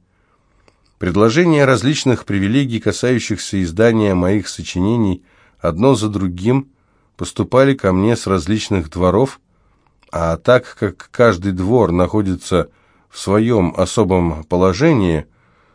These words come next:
то любое из них требовало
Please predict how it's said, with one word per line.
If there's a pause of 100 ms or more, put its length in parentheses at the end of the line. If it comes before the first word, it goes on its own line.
(140)
то
любое
из
них
требовало